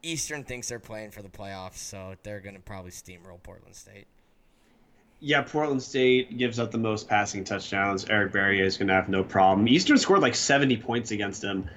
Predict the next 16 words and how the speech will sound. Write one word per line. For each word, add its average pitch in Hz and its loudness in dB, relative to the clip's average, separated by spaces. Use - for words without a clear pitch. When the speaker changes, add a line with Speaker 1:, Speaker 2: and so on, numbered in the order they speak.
Speaker 2:
in 110 0
this 104 0
game 95 2
last 95 2
year. 98 2
Of 95 -2
course, 101 0
Eastern's 107 0
not 87 0
as 80 -8
good 101 4
as 95 0
they 95 2
were 90 0
last 90 0
year. 92 2